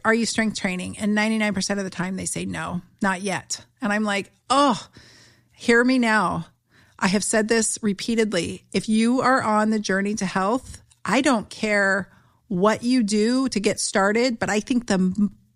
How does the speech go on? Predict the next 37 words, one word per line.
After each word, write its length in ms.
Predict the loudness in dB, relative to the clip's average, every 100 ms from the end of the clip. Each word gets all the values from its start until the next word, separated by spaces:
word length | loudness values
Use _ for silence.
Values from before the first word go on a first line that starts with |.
| -2
first 300 | 0 0 -4
starting 460 | 0 2 2 0
point 280 | -4 -6 -4
should 300 | -4 -2 -2
be 180 | -2 -2
to 80 | -2
start 260 | -4 -4
strength 300 | -4 -6 -6
training. 340 | -6 -10 -12 -20 _ _ -20 -6
Before 320 | -6 0 2
you 140 | 2
change 300 | 2 0 0
your 80 | -2
diet, 500 | 2 4 4 2 0 -10 _ -20 -20 -6
before 280 | -2 0 2
you 140 | 2 0
take 240 | -2 0
all 120 | 0
the 100 | -2
pills, 680 | -2 0 2 0 -2 -4 -6 _ _ -20 -6
before 260 | -2 2 2
you 140 | 2
do 160 | 2 0
anything, 640 | 0 0 0 -4 -8 -14 -10
you 140 | -6
should 160 | -2 -2
start 300 | 0 0 0
strength 280 | -4 -6 -6
training. 320 | -8 -8 -6
And 100 | -2
here's 260 | 0 0 -2
why. 320 | -4 -6 -14 _ _ -20 -20 -6
Because 320 | -2 0 0
when 120 | 0
you 80 | -2
strength 340 | -2 0 0 0
train, 480 | -2 0 -2 -4